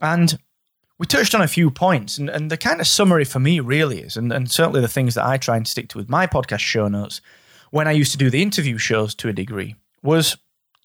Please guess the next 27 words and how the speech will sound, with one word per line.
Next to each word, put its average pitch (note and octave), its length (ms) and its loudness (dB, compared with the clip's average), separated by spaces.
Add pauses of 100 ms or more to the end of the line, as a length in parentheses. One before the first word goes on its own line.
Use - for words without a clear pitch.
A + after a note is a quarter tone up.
(600)
structure. - 720 -2 (920)
Keep F3+ 220 -6
them F3+ 120 2
the D#3+ 60 0
same. D3+ 360 2
Keep F3+ 240 -8
the F3+ 40 -6
structure D3 380 -2
the B2+ 100 -6
same. B2 400 0 (320)
With D3+ 120 2
Excellence E3 400 2
Expected - 420 -2
Volume B2 420 -2
One, D3 200 2
and G#2+ 100 -6
certainly D#3+ 340 2
with A#2 180 -6
the A#2+ 100 2
overarching A#2+ 580 0
theme A#2 300 -2
of A2 100 -8
the A2 60 -16
free A2+ 240 -4
coaching D3+ 400 0
as G#2 100 -6
well, C3+ 220 -2